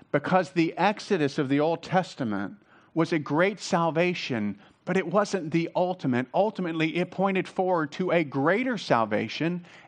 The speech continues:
and that's the salvation that we have received in Jesus Christ. Because we were those who were enslaved to our sins. We were those who were under the judgment of God, and there was no way for us to free ourselves. But Christ came,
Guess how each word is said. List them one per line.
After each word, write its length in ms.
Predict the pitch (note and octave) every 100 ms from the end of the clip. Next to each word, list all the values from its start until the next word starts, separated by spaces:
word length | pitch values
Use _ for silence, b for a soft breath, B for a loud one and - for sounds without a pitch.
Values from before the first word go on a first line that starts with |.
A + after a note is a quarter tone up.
| -
and 180 | D3 F3
that's 220 | C4 -
the 60 |
salvation 600 | G#3 F3+ D#3 D#3 D#3 E3+
that 160 | D3+ C3+
we 140 | G#3
have 120 | C4+ D3+
received 380 | C#3 D3 C3+
in 100 | C#3+
Jesus 340 | C3 C#3 C#3 -
Christ. 600 | G#3+ B3 G3 - - - B B B B -
Because 280 | D3 F3
we 180 | C#3+ A#3+
were 180 | D4+ B3
those 240 | E3 D3+
who 100 | -
were 220 | F3 E3 F3
enslaved 640 | E3+ - F3+ G#3+ G3+ -
to 160 | F3+ E3+
our 160 | D#3+
sins. 500 | - - B3+ G#3 C3+ - _ _ b b b -
We 100 | G3+
were 120 | A#3+
those 220 | F#3 F#3
who 100 | -
were 80 | F#3
under 140 | F#3+ F3
the 100 | D#3+
judgment 460 | C3 G3 G3 F#3+
of 100 | D3+
God, 300 | F#3 G#3 F3
and 100 | C#3
there 60 | E3
was 160 | D#3
no 100 | F3
way 160 | F3 F#3+
for 140 | E3+
us 100 | E3+
to 100 | -
free 320 | A3 - G3+ G3
ourselves. 640 | D3+ - F#3 D#3 B2+ - B B B -
But 180 | C#3+ -
Christ 540 | - F#3+ G#3 G3+ -
came, 640 | - D3 A2 G2 G#2 -